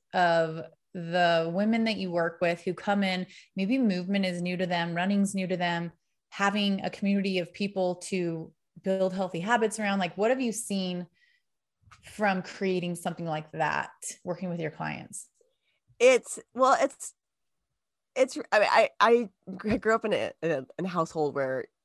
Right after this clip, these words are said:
Speaker 2: you know, the patriarchy was super strong, and, um, that it was a lot of comparison and a lot of, um,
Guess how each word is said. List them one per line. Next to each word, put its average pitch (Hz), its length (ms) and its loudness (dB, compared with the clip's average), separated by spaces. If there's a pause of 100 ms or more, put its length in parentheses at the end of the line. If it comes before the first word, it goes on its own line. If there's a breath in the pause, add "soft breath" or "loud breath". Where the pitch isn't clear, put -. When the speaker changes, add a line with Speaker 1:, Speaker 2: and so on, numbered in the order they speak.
Speaker 2:
you 175 80 -6
know, 151 80 0
the 185 140 -4
patriarchy 151 320 -2
was 143 300 -4
super - 240 -8
strong, 117 380 -2 (520 soft breath)
and, 151 580 2 (100)
um, 139 540 0 (100)
that 135 340 4 (320)
it 165 80 2
was 143 120 -2
a 165 40 -2
lot 151 100 2
of 156 100 -2
comparison 151 520 -2
and 139 100 -2
a - 20 -4
lot 135 220 2
of, 135 360 0
um, 139 760 -2